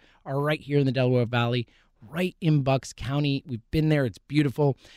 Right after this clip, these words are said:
And that means that your action and your money are safe and secure on their easy-to-use Parx Casino sports betting app,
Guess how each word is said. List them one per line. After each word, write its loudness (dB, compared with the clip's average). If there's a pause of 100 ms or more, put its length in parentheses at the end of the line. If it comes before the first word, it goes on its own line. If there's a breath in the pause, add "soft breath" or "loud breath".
(120 soft breath)
And 0
that 2
means 2
that -2
your 4
action 0
and 2
your -2
money 0
are 0
safe 2
and 2
secure 4
on 4
their 2
easy-to-use 6
Parx 2
Casino -8
sports 2
betting 4
app, 0